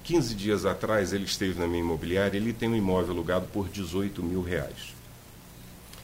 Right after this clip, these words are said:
É, eu não administro as coisas pra ele, as coisas dele, os imóveis dele.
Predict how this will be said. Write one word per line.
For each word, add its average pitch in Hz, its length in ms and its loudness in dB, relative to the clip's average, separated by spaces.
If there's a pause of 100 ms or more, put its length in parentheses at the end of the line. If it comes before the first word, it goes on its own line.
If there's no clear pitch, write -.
(400)
É, 87 420 4
eu 107 140 8
não 123 140 10
administro 110 600 4
as 95 100 0
coisas 80 440 0
pra 80 240 0
ele, 76 300 0
as 85 180 0
coisas 87 380 2
dele, 82 300 2
os 80 140 -4
imóveis 82 500 0
dele. - 160 -8